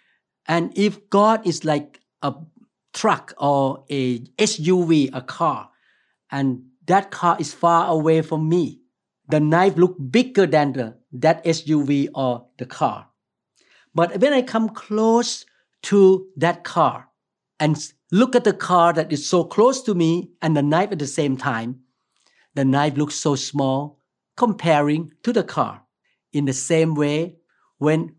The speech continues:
we are close to the presence of God, when we fill our life with the presence of God, when God come around us in revival service or during the meeting or during the devotion time,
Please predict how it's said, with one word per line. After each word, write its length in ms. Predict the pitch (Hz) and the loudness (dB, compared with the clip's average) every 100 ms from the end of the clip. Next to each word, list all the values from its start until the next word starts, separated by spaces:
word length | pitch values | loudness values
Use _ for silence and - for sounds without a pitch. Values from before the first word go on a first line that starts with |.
| - | -4
we 160 | 143 170 | -2 0
are 140 | 147 | -2
close 400 | - 180 180 180 | -4 0 0 0
to 80 | 165 | -2
the 120 | 143 | -4
presence 480 | 135 160 147 151 143 | -6 -6 -4 -6 -6
of 100 | 127 | -8
God, 320 | 131 123 - _ _ _ _ _ | -10 -12 -16 _ _ _ _ _
when 200 | 151 170 | 0 2
we 100 | 165 | 4
fill 360 | 156 - 175 - | 0 4 4 4
our 240 | 160 160 | 2 2
life 240 | 156 147 147 | 2 2 0
with 80 | 143 | -6
the 80 | |
presence 420 | 135 156 139 151 143 | -6 -6 -6 -6 -8
of 160 | 131 | -12
God, 320 | - 123 - _ _ _ _ _ | -14 -14 -16 _ _ _ _ _
when 160 | - 175 | -2 -2
God 480 | - - 151 160 - | 0 2 2 0 -4
come 320 | - 165 151 | -4 -4 -4
around 460 | 147 139 143 143 135 | -4 -2 -2 -2 -4
us 320 | 127 - - | -8 -10 -10
in 200 | 156 143 | -6 -4
revival 440 | 135 135 143 139 147 | -2 0 0 0 -4
service 500 | 143 139 127 117 - | -6 -6 -8 -10 -12
or 220 | 139 - _ _ _ _ _ 143 | -12 -12 _ _ _ _ _ 0
during 260 | 156 151 | 2 2
the 100 | 127 | 0
meeting 520 | 123 156 160 160 147 | 0 0 0 -2 -2
or 160 | 143 123 | -2 -4
during 340 | 123 147 156 | -4 -4 -4
the 80 | 131 | -6
devotion 580 | 120 135 139 143 143 160 | -6 -4 -4 -6 -8 -12
time, 460 | 143 151 147 196 | -8 -6 -6 -8